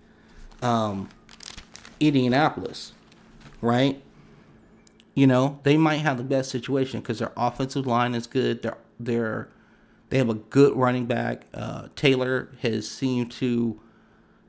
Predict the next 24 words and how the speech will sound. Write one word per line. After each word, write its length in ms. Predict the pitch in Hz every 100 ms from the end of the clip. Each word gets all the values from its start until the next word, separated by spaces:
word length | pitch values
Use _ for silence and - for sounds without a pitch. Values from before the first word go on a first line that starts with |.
| - -
got 280 | 123 101 127
rid 160 | 131
of 300 | 127 120 -
the 180 | 120 113
fungal-itis 960 | - 135 131 127 - 113 117 131 127 -
that 160 | 113
he 160 | 110 113
had 300 | 123 117 113
in 200 | 113 107
Wisconsin 680 | 110 - 127 120 117 127 117
and 140 | 107 -
early 380 | 117 120 117
in 80 | 110
the 80 | 104
year. 340 | 104 113 123
So 360 | 123 90 101 - - _ _ -
Indy 300 | 143 165 131
looks 260 | 113 -
real 240 | 117 135 131
good. 380 | 143 120 -
So 160 | - 110
Colt 360 | - 139 113 -
fans, 680 | 117 92 - - - - - _ - - _ _ _ _ _ _ _ _ _
I 140 | 120